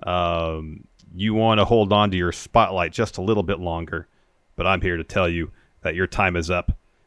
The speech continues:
And if you wonder if she's still, if you've still got it, then why not do Hardcore Country versus the Quintessential Diva at Victory Road?"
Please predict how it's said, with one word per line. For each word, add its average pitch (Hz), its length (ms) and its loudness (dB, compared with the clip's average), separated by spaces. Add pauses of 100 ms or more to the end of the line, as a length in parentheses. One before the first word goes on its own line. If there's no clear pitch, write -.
(180)
And 85 400 -4
if - 260 -6
you 95 80 -4
wonder 101 460 2 (220)
if 90 180 -4
she's 92 240 -6
still, 90 340 -2 (100)
if - 120 -8
you've 120 140 -2
still 95 200 -2
got 107 320 6
it, 90 200 -6 (420)
then 90 380 -2 (340)
why 101 140 2
not 92 200 2
do 90 160 0
Hardcore 95 480 2
Country 85 400 -4
versus 80 440 -6
the - 80 -16
Quintessential 82 580 -4
Diva 80 440 -6
at - 140 -10
Victory - 420 -12
Road?" - 300 -16